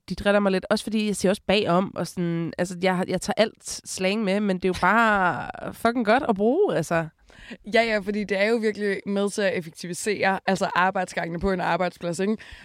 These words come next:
Speaker 2: Øhm, jeg oplever det helt sikkert også, at jeg er på fireogtyve syv, altså, hver gang vi sidder til et møde, eller at der er nogen, der ringer eller et eller andet, så er jeg sådan der, "Ja tak, modtaget," og de er bare sådan der, "Åh,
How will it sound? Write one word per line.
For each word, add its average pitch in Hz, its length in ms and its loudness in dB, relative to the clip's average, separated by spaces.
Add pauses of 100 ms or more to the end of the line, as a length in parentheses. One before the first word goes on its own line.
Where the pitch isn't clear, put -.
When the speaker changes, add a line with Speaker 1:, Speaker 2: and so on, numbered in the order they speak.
(160)
Speaker 2:
Øhm, 175 240 4
jeg 170 100 4
oplever 185 300 4
det 185 100 4
helt 214 160 2
sikkert 180 180 2
også, 180 200 4
at - 20 4
jeg - 40 2
er - 40 0
på 208 140 -2
fireogtyve 185 340 -4
syv, 208 240 -4
altså, 180 160 -2
hver 180 140 0
gang 175 200 -2
vi 180 60 -2
sidder 175 220 -2
til 180 120 -4
et 170 80 -6
møde, 180 380 2
eller 170 140 2
at 165 160 0
der 175 60 2
er 175 60 6
nogen, 175 180 0
der 180 120 -2
ringer 170 220 0
eller 175 140 0
et 170 60 2
eller 175 140 0
andet, 175 160 -2
så 202 80 0
er 180 40 4
jeg 170 100 0
sådan 175 180 -8
der, 160 200 -2 (100)
"Ja 214 200 4
tak, 196 240 2 (100)
modtaget," 190 500 2
og 185 100 2
de 190 60 -2
er 185 40 -2
bare 175 180 4
sådan 185 160 -2
der, 202 500 0
"Åh, - 60 -4